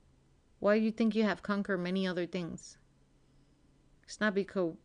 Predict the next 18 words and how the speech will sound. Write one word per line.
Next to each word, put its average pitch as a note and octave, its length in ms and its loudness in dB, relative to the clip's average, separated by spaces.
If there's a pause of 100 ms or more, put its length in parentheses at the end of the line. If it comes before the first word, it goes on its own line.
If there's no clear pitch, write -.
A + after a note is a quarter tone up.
(120)
it's G#3 380 -6
not G#3+ 140 0
because F#3+ 280 -4
we're, E3+ 280 0 (300)
we're E3+ 120 -2
the, D#3 240 -2 (800)
you F3+ 120 -4
know, C#3 180 -8 (100)
we're, - 220 -10
we're D#3+ 200 -4
the D#3+ 160 -2
cute - 400 -4
kids D#3+ 480 -4
from D3+ 240 -8
God, D3 460 -4
or - 200 -8
we're D#3+ 200 -2
the D3+ 360 -4